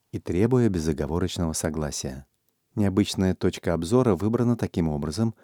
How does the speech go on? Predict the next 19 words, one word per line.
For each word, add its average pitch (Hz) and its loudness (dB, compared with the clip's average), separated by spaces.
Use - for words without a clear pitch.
чтобы 95 0
зритель 110 -2
картины 123 2
мог 135 0
увидеть 92 2
Ленина 113 4
как 127 -2
бы 113 2
глазами 101 2
реального 90 0
участника 95 -2
митинга, 76 -2
волею 82 0
случая, 117 -2
оказавшегося 98 -2
у 73 -4
самого 104 2
основания 85 -2
трибуны. 76 -6